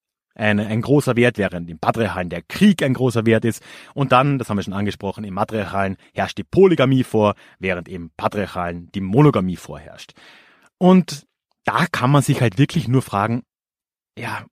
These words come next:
aber auf welcher Grundlage will man sowas denn behaupten? Das sind ja alles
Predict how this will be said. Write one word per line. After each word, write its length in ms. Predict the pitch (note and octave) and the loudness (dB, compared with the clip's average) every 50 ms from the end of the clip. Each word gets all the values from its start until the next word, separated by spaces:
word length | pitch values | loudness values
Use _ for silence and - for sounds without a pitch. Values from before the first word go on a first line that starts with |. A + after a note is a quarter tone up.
| _ _ _ _ _ _ _ _ _ | _ _ _ _ _ _ _ _ _
aber 200 | - - G#2+ - | -12 -10 -8 -6
auf 240 | B2 A#2+ - - F#2 | -6 -6 -8 -8 -4
welcher 360 | G#2 A#2+ F3 F#3+ - C#3+ B2 | 2 4 4 4 4 2 0
Grundlage 760 | A2 - - G#2+ C#3+ F3 F#3+ - B2 B2 A#2+ A#2+ B2 A#2 A2 A2 | 0 -2 0 2 4 4 4 4 2 2 2 2 2 0 -2 -2
will 80 | A#2+ | -2
man 140 | A#2+ A#2+ A2 | -2 -2 -4
sowas 280 | - - C#3+ D#3+ D3+ - | -4 -4 -4 -4 -4 -4
denn 140 | C#3+ C3+ | -6 -6
behaupten? 480 | C3 C3+ G#2 G2 F#2 - - - - - _ _ _ _ _ _ _ _ _ _ _ _ _ _ _ _ _ _ - | -4 -2 0 0 0 -2 -4 -12 -20 -20 _ _ _ _ _ _ _ _ _ _ _ _ _ _ _ _ _ _ -2
Das 200 | C3+ E3 - - | -2 -2 0 2
sind 140 | A#3 G#3 G3 | 2 4 4
ja 100 | F3 - _ | 4 2 _
alles 520 | - A#2+ D3 F3 F#3+ F#3+ E3+ - - - | -2 0 2 4 4 2 2 -2 -8 -18